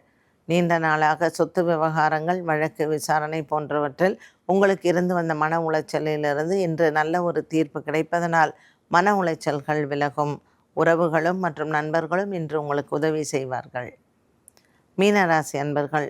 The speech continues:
மீனராசி நேயர்களுக்கு இன்று மனக்குறைகள் இல்லை. எடுத்துக்கொண்ட விஷயங்கள் அனைத்தும் இன்று வெற்றியடையும். பத்தாம் இடத்திற்கு வருகை தரக்கூடிய சந்திர பகவான் மாலை நேரத்தில் வியாபாரம் சார்ந்த விஷயங்களில் சில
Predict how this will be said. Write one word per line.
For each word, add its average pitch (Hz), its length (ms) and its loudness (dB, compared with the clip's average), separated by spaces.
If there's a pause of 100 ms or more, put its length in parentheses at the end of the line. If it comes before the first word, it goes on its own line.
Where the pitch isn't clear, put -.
(160)
மீனராசி 160 640 0
நேயர்களுக்கு 156 600 -2
இன்று 165 240 -2
மனக்குறைகள் 151 720 -2
இல்லை. 147 240 -2 (420)
எடுத்துக்கொண்ட 196 600 2
விஷயங்கள் 165 560 0
அனைத்தும் 160 360 -2
இன்று 151 280 -2
வெற்றியடையும். 147 760 -2 (460)
பத்தாம் 175 320 2
இடத்திற்கு 156 440 -4
வருகை 151 380 0
தரக்கூடிய 151 640 -2
சந்திர 147 340 -4
பகவான் 160 460 -4
மாலை 151 340 0
நேரத்தில் 147 540 -2 (360)
வியாபாரம் 185 520 4
சார்ந்த 156 360 0
விஷயங்களில் 160 640 -2
சில 156 100 -4